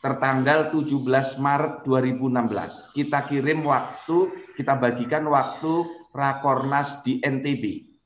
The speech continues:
di Lombok, di Mataram. Pada waktu itu, kita memiliki rencana, memiliki strategi dengan cara eksekusi, strateginya buku pokok pemakaman itu,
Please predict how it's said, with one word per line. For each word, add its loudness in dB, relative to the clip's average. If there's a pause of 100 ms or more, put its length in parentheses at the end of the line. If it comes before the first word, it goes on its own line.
(320)
di 0
Lombok, 0 (340)
di -6
Mataram. 0 (1160)
Pada 4
waktu 2
itu, 2 (440)
kita 2
memiliki 0 (280)
rencana, -2 (160)
memiliki 0
strategi -6 (320)
dengan 2
cara 2
eksekusi, -8
strateginya -2
buku -4
pokok -4
pemakaman -2
itu, 0